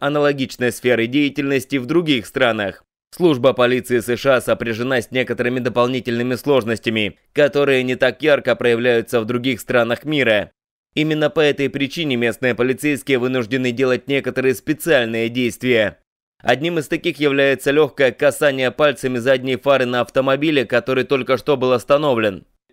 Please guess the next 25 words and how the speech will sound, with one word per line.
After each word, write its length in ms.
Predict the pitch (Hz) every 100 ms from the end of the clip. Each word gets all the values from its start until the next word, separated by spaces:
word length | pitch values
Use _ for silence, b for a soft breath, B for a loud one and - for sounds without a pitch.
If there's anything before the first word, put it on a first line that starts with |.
| _
Служба 420 | - 170 170 120
в 100 | 120
американской 640 | 120 120 120 127 117 - 117
полиции 440 | 123 143 120 127
связана 460 | 113 135 113 127 123
с 60 |
повышенным 520 | - 131 139 127 131 123
уровнем 420 | 135 131 123 127
опасности 600 | 127 143 135 127 113 131
на 160 | 123 117
фоне 240 | 135 131
легализации 640 | 123 120 120 117 139 123 127
огнестрельного 760 | 117 127 - 131 117 117 123
оружия. 560 | 139 135 113 107 98 - _ _ _ -
Именно 320 | 165 165 151
по 80 | 156
этой 280 | 147 139
причине 440 | 131 143 143 147 131
у 20 |
стражей 400 | - 127 113 123
порядка 420 | 135 139 135 -
есть 240 | 127 120 -
ряд 220 | 139 127
специальных 560 | - 120 135 127 123
предписаний, 880 | - 131 - 135 - 135 113 107 95